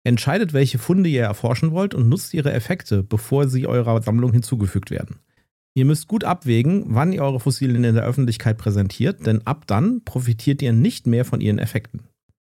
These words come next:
In jeder Runde nehmt ihr mit einem eurer vier Expeditionsmarker eine Fundstückkarte vom Markt und fügt sie eurem Labor hinzu.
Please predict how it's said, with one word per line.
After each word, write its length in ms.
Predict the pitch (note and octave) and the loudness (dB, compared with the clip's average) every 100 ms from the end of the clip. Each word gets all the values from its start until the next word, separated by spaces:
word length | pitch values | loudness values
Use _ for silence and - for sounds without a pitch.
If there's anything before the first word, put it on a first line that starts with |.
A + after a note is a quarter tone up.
| _ _ _ | _ _ _
In 100 | - | 0
jeder 200 | G#2+ G3+ | 2 4
Runde 380 | G#3 C#3+ D#3 F#3 | 2 2 2 4
nehmt 340 | D#3+ C3 C#3 - | 4 2 2 0
ihr 220 | A#2 A#2+ | 0 2
mit 240 | A2+ - | 2 0
einem 320 | - A#2 G3 | 0 2 2
eurer 240 | - B2 A2+ | 0 0 0
vier 240 | A2+ F3+ | -2 -4
Expeditionsmarker 1040 | A#2 - A2+ G#2 D#3+ A3 - - G#2+ B2 - | -4 -4 -4 -4 -2 -2 0 -2 0 -4 -2
eine 160 | A2+ | -2
Fundstückkarte 800 | A2 - A3 - A2 - F#2 F#2 | 0 2 0 0 -4 -2 -4 -4
vom 180 | G#2+ G2+ | -4 0
Markt 280 | G2 B2 - | 2 2 -2
und 100 | A2+ | -6
fügt 240 | - D#3+ D#3 | -2 -4 -2
sie 120 | - | -2
eurem 240 | A#2+ A#2+ | 0 2
Labor 360 | B2+ B2 B2+ A#2 | 0 2 2 2
hinzu. 440 | F#2 - - G#2 | 0 -6 -12 -14